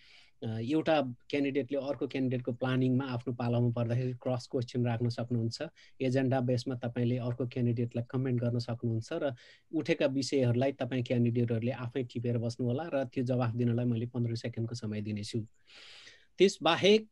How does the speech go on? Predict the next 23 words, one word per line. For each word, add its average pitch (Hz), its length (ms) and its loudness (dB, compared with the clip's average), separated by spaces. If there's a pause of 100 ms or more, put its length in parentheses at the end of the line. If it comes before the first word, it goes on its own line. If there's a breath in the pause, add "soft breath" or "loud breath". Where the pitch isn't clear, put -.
(300)
अर्को 175 320 2
राउन्डमा 156 420 2
चाहिँ 156 340 0 (220)
एउटा 139 220 0
एडभोकेसी 151 580 -2
राउन्ड 143 280 -2
हुन्छ। 139 220 -2
तपाईँ 160 380 -2
किन 180 200 0
अरू 147 300 0
क्यान्डिडेटभन्दा 131 580 0
बढी 127 240 2
योग्य 131 300 2
हुनुहुन्छ 131 360 0
र 156 100 -2
तपाईँलाई 151 420 -2
नै 190 100 2
अध्यक्षीय 143 420 0
रूपमा 123 260 -2
हामीले 120 200 0
किन 123 160 -2
भोट 110 260 -2
गर्नुपर्ने 123 500 0